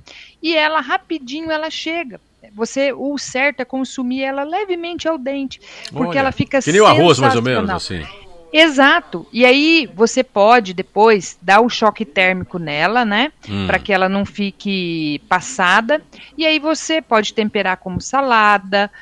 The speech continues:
Speaker 1: né? Que fica super legal. Ela é versátil. Então agora, na nossa mesa, ela pode entrar como uma salada
Speaker 2: Uhum.
Speaker 1: linda, que você pode colorir, acrescentar ali, inclusive a sua romã. Você pode acrescentar cebola ali,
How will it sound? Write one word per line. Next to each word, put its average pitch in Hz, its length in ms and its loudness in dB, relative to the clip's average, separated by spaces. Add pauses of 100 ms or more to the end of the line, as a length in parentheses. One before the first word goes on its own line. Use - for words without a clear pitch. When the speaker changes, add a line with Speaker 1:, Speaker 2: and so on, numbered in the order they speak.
(140)
Speaker 1:
né? 185 140 0
Que - 100 -18
fica 220 220 -4
super 254 400 0
legal. 208 240 2
Ela 247 220 2
é - 20 4
versátil. 220 640 -2
Então 269 200 0
agora, 226 500 4 (260)
na 196 120 -2
nossa 185 320 -2
mesa, 208 320 2
ela 214 100 2
pode 220 300 -2
entrar 208 260 -2
como 214 220 -4
uma 202 180 -2
salada 180 720 -4 (220)
Speaker 2:
Uhum. 196 80 -6
Speaker 1:
linda, 233 520 4
que 196 140 -6
você 196 260 -2
pode 208 360 0
colorir, 208 800 0 (260)
acrescentar 208 800 2
ali, 202 220 2
inclusive 226 440 0
a 233 60 2
sua 208 240 0
romã. 190 800 0 (320)
Você 202 280 -2
pode 226 280 4
acrescentar 208 560 -4
cebola 190 920 6
ali, 185 500 0